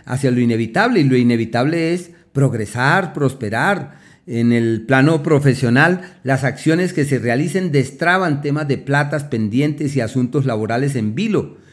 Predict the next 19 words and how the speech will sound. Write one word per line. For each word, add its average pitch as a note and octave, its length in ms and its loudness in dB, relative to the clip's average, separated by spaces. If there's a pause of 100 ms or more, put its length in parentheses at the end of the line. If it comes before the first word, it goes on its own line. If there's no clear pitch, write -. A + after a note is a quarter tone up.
(140)
Es A#2+ 140 0
la D3 180 4
era, G3 640 0
es A2 160 -6
el C#3 80 2
momento, D3+ 480 2
es C#3 140 -4
el D#3 180 -2
tiempo E3+ 460 0 (200)
de B2 140 -2
acciones D3 400 -2
concretas D3 720 -2
que A#2 100 -6
puedan C3+ 300 0
llevar B2+ 240 2
hacia D3 240 0
los A#2+ 180 -2
mejores A#2+ 460 -4
destinos. B2 760 -2